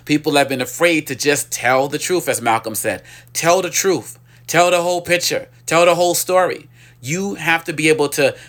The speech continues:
realize that this is a president who will never want to do anything like that, and he is putting up and he's buttressing people who want to do the same thing,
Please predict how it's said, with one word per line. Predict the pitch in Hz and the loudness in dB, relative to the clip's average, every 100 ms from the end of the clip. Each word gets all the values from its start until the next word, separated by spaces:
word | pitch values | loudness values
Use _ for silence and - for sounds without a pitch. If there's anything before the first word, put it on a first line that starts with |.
| - | -14
realize | 117 165 175 135 127 | 2 4 6 4 2
that | 120 120 | -2 -4
this | 165 190 | -2 0
is | - 147 | 0 -4
a | |
president | - 147 147 147 143 | 0 -2 0 -2 -4
who | 131 | -6
will | 131 131 | -6 -6
never | 123 143 160 151 | -2 0 0 0
want | 135 131 | -2 -2
to | 123 | -2
do | 127 127 | -6 -6
anything | 117 113 | -8 -10
like | 113 131 135 | -2 -2 0
that, | 131 123 - - - | 0 0 -4 -18 -6
and | 123 | -4
he | 120 | -2
is | - | -6
putting | - 170 160 156 | -6 0 2 2
up | 156 156 | 0 0
and | 139 | -2
he's | 127 107 | -6 0
buttressing | 143 160 160 143 123 | 0 0 -2 -6 -6
people | 139 127 123 113 - - | -8 -6 -6 -6 -10 -6
who | 139 | -2
want | 135 131 - | 2 2 2
to | - | -6
do | 110 123 | -6 -6
the | 110 | -4
same | - 120 113 | -2 -4 -6
thing, | - 104 92 | -6 -8 -8